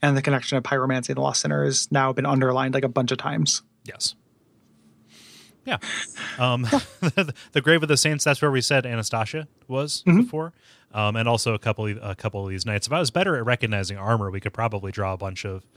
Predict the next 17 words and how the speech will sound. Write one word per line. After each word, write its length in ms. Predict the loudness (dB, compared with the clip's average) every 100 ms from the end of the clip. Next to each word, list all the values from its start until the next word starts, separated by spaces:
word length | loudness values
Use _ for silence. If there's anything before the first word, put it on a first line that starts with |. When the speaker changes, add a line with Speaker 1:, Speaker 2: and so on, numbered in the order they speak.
| -20 -20 _ -4
Speaker 2:
a 60 |
bunch 180 | -2 -2
of 100 | -4
different, 420 | -4 -4 -6 -6 -10
uh, 240 | -8 -8
conclusions 560 | -8 -8 -6 -6 -6 -8
about 200 | -6 0
who 80 | 2
Speaker 1:
I, 20 |
Speaker 2:
these 60 | 4
Speaker 1:
I'm 160 | 4 4
bad 180 | 4 4
Speaker 2:
guys 20 |
Speaker 1:
at 140 | 2
Speaker 2:
are. 40 | -2
Speaker 1:
it 20 |
too. 340 | -4 0 0